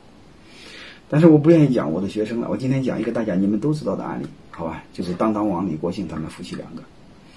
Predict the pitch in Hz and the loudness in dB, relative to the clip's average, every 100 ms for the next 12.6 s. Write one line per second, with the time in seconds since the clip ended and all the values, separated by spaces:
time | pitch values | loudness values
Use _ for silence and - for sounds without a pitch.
0 | - - - 196 185 120 131 104 87 87 | -20 -20 2 4 4 2 0 -2 -4 -6
1 | 69 - 82 76 - - - 120 107 104 | -6 -6 -12 -14 -16 -12 -2 -2 0 -2
2 | 95 98 90 90 104 92 90 139 110 78 | -2 -4 -4 -2 -2 -2 -4 -6 -6 -6
3 | 76 82 69 55 - - - - - 98 | -4 -4 -4 -8 -16 -20 -20 -12 -6 -6
4 | 139 131 127 123 - 127 95 - 139 110 | -2 -2 0 -2 2 2 0 -2 -4 -4
5 | 90 - 98 92 107 76 - - 87 76 | -6 -4 -4 -2 -2 -4 -6 -6 -6 -6
6 | - - - - - - - - - - | -12 -14 -16 -18 -20 -20 -20 -20 -20 -20
7 | - - - 87 82 - 180 117 95 135 | -20 -20 -14 -12 -10 2 2 4 0 -2
8 | 120 101 - 95 90 98 71 76 76 98 | -2 -2 -2 -4 -2 -2 -2 -4 -4 -2
9 | 107 90 78 - - - - - - - | -4 -4 -8 -10 -14 -14 -16 -18 -20 -20
10 | - - - - - - - - - - | -20 -20 -20 -20 -20 -20 -20 -20 -20 -20
11 | - - - - - 95 - 95 92 98 | -20 -20 -14 -6 -4 -2 -4 -4 -4 -6
12 | 82 - 95 - - - | -8 -8 -8 -8 -12 -16